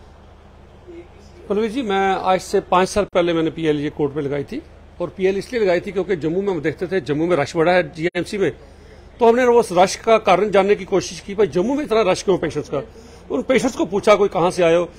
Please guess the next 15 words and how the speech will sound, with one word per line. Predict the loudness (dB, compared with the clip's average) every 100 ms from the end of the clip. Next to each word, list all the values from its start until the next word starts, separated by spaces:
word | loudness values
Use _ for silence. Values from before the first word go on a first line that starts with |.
| -20 -10 -2
कोई | 2
बिलावर | 4 6 4
से | 4
आया, | 4 4
कोई | 4 -2
बन्नी | 0 2 2
से | 2 4
आया, | 4 2
कोई | 0
दूर | 2 4 4
दराज | 0 2
इलाके, | 0 0
सारे | -2 -2
पेरिफेरी | 0 0 0 -4
के। | -6